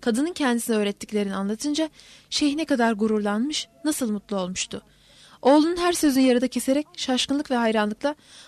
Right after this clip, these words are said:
"Allah Allah, Allah Allah." deyip duruyordu. Ama her şeyin bir sonu vardır. Dostumuz ismi fail bölümüne gelinceye dek Alfiya ile birlikte mutlu saatler geçirdi. Ondan sonra hevesi kaçtı. Babası her gün,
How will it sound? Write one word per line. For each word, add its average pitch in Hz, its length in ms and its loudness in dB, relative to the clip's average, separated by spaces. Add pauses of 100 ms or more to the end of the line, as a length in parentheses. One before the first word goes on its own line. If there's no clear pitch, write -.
(120)
"Allah 208 400 0
Allah, 196 320 -8 (460)
Allah 302 340 4
Allah." 226 300 2
deyip 202 280 -2
duruyordu. 196 480 -6 (600)
Ama 269 140 2
her 285 140 2
şeyin 262 240 0
bir 247 60 0
sonu 226 300 -2
vardır. 185 420 -4 (320)
Dostumuz 269 580 0
ismi 254 300 -2
fail 233 440 0
bölümüne 208 320 0
gelinceye 220 520 0
dek 233 280 -4
Alfiya 247 460 0
ile 214 180 0
birlikte 214 480 -4 (100)
mutlu 226 220 -10
saatler 208 440 -4
geçirdi. 196 540 -6 (480)
Ondan 277 300 4
sonra 247 240 2
hevesi 220 320 0
kaçtı. 202 460 -6 (340)
Babası 285 280 2
her 294 100 4
gün, 285 200 -2